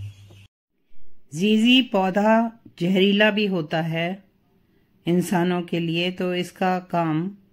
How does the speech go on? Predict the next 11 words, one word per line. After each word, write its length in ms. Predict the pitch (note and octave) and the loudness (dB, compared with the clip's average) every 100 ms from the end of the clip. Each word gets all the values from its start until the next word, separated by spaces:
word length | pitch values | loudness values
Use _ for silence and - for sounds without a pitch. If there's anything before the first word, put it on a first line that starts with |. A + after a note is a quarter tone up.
| _ _ _ _ - | _ _ _ _ -6
ग्लव्स 380 | C#3+ F#3 F#3+ G3 | 2 2 2 -2
पहनकर 540 | - F3 F#3 F3+ F3+ | -4 -2 0 0 0
ही 120 | F#3 | 0
करना 360 | F3 E3 D3+ D3+ | 0 0 0 0
चाहिए। 520 | C#3+ D3 C#3 C3+ A#2 - _ _ _ _ _ _ _ _ _ _ - | -2 -4 -4 -4 -8 -12 _ _ _ _ _ _ _ _ _ _ -2
इसे 580 | F#3+ G3 A3+ A3+ A3+ A3+ _ _ _ _ _ _ _ _ | -2 2 4 4 2 -4 _ _ _ _ _ _ _ _
इनडायरेक्ट 640 | G#3 A3 A3 G#3 G3+ G3+ | 4 6 6 4 2 0
सनलाइट 560 | - F3+ F3 F3 F3 E3+ | -4 -2 0 0 -2 -2
चाहिए, 500 | D#3+ D3+ D3 D#3+ F#3+ G3+ _ _ _ - | -2 -2 -2 -4 -6 -12 _ _ _ -2
कम 220 | F#3 F#3+ | 0 0
पानी, 640 | F#3+ F3 E3 E3+ F#3 A3 | -2 -2 -2 -2 -4 -8